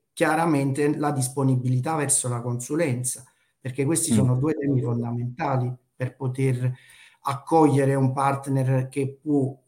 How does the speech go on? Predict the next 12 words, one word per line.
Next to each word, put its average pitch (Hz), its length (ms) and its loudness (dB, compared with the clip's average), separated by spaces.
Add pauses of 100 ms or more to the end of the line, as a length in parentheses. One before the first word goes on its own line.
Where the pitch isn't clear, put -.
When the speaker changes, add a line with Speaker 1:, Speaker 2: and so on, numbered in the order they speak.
Speaker 1:
effettivamente 135 1040 0
darti 127 340 6
Speaker 2:
Certo. - 20 0
Speaker 1:
una 123 160 2
mano. - 460 -8 (760)
E 170 120 0
c'è 233 140 2
bisogno 220 520 6
anche 190 400 4
di 156 80 2
un 151 160 2
secondo, 139 920 2